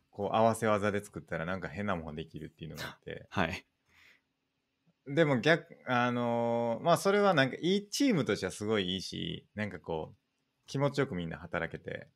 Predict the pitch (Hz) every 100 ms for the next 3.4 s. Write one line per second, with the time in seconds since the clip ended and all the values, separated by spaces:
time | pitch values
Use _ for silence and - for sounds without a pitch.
0 | _ 90 85 82 - _ _ _ _ -
1 | 101 - 92 113 143 98 98 107 92 -
2 | 98 92 85 - 120 127 131 135 113 -
3 | - - 85